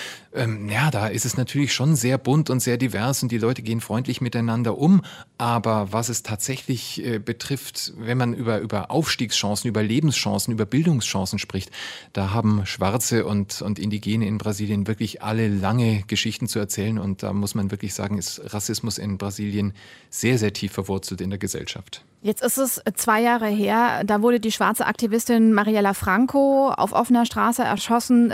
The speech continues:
Speaker 2: Damals gab's auch Proteste, die Menschen, die haben demonstriert, die wollten, dass sich was ändert. Schwierig halt mit so einem Präsidenten wie Bolsonaro an der Spitze, der ja schon im Prinzip das Problem an sich leugnet. Was hat sich denn aber vielleicht trotzdem getan?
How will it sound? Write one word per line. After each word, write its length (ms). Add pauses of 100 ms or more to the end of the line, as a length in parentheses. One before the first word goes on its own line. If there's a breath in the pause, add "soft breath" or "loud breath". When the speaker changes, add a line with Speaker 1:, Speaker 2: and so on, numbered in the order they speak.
(100)
Speaker 2:
Damals 380
gab's 220
auch 240
Proteste, 440
die 100
Menschen, 340
die 120
haben 180
demonstriert, 680
die 100
wollten, 280
dass 140
sich 140
was 160
ändert. 420 (540 loud breath)
Schwierig 560
halt 240
mit 120
so 80
einem 320 (140)
Präsidenten 720
wie 100
Bolsonaro 540
an 160
der 160
Spitze, 400
der 120
ja 160
schon 220
im 80
Prinzip 320
das 140
Problem 320
an 120
sich 200
leugnet. 440
Was 260
hat 140
sich 140
denn 160
aber 220
vielleicht 440 (160)
trotzdem 640
getan? 420